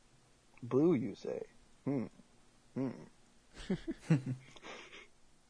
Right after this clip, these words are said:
Speaker 2: Um, let me see. What else can I give you? The mailbox. As opposed to the last one,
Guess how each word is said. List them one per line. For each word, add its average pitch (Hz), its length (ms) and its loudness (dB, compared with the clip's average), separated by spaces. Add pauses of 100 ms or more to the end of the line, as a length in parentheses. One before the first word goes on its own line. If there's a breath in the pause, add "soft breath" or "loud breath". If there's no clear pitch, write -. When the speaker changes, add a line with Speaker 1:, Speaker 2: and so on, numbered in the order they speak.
(400)
Speaker 2:
Um, 90 760 -4 (800)
let 82 80 -8
me 78 60 -8
see. - 180 -16 (1040)
What - 120 -10
else - 140 -12
can 65 160 -12
I 60 100 -10
give - 240 -14
you? 71 120 -10 (3500 soft breath)
The 92 140 0
mailbox. 95 880 0 (420)
As 90 140 0
opposed 113 480 0
to 113 160 -2
the 92 160 -2
last 90 560 -2
one, 73 400 -8